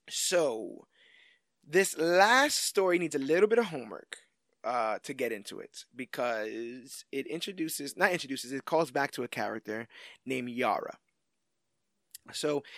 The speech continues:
in doing some research, I found out that there was this planet named Xanshi, uh, X A N S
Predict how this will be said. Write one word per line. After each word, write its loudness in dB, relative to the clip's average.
in -4
doing 2
some -2
research, -2
I -2
found 2
out -8
that -2
there 4
was 6
this 0
planet -2
named -4
Xanshi, -4
uh, -2
X -2
A -2
N -10
S -6